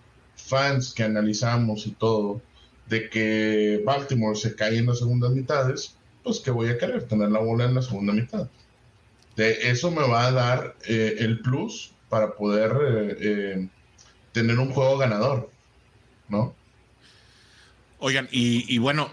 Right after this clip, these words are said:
Speaker 2: retomando el tema de la defensiva que ha sido el lado fuerte, a mí la verdad me gustaría, eh, pues sí resaltar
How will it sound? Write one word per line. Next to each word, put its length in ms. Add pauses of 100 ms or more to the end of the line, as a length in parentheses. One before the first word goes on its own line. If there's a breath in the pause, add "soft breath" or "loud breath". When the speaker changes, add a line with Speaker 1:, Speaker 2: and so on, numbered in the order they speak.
(200)
Speaker 2:
retomando 600
el 80
tema 300
de 80
la 160
defensiva 500
que 80
ha 60
sido 220
el 60
lado 200
fuerte, 320
a 100
mí 160
la 140
verdad 240
me 120
gustaría, 1160
eh, 480 (240)
pues 160
sí 160
resaltar 720